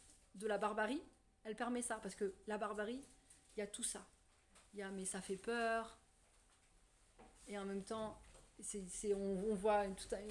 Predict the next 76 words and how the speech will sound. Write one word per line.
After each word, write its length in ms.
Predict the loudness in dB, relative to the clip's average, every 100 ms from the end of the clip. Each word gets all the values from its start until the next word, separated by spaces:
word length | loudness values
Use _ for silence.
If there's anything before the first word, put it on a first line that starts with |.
| -6 -4
une, 140 | -4
toute 260 | -6 -6 0
une 80 | 0
histoire, 380 | 2 2 2
quoi, 140 | 0 -2
toute 180 | -2 -2
une 80 |
histoire 320 | -2 0 0 0
de, 140 | -2 -4
de 80 | -6
peuplade, 460 | -4 -6 -2 -2 -2
et 40 |
cetera. 340 | -4 -2 2
Il 60 | 4
y 40 |
a 40 | 2
une, 100 | 0 -10 -18 -8
c'est, 160 | -2 -2
il 260 | -4 -2
y 20 |
a 40 | 0
quelque 100 | 0
chose 140 | 0
qui 80 | 2
est 80 | 0
troublé. 400 | 0 4 4 2 -4 -16 -16 -16 -18 -4
Et 80 | 0
le 80 | 2
oui, 260 | 6 6 10
et 120 | 10
alors, 240 | 10 8
c'est 400 | 4 -2 -2 0
ça, 180 | 4 6
le 80 | 6
oui, 260 | 6 8
et 40 | 8
alors, 300 | 8 8 6
c'est, 260 | 4 4 4
en 80 |
fait, 160 | 4 2
on 60 | 0
va, 120 | 0
on, 60 | 0
voilà, 260 | 0 0 -2
c'est, 420 | -2 0 0 0 -6 -8
on 100 | -6
rompt 260 | -2 0 2
avec 180 | 0 -2
vous, 180 | -4 -4
et 60 | -4
c'est 120 | -6
comme 140 | -8
ça. 180 | -8 -12 -14 -20 -18 -8
Et 80 | -4
on 20 |
va 100 | 0
se 60 | 0
raconter 320 | 0 -2 -2
de 40 | -2
cette, 300 | -4 -6 -8
de 100 | -4
cette 180 | -4
manière-là, 340 | -2 -4 -2 -2
et 40 |
on 60 | 0
va 100 | 0
se 80 | -2
protéger. 480 | -2 0 0 -2 -8 -16 -20 -20 -20 -20 -12
Et 80 | -6
en 40 |
même 100 | -4
temps, 100 | -2
on 20 | -4
va 60 |
se 60 | -4
raconter. 340 | -6 -6 -8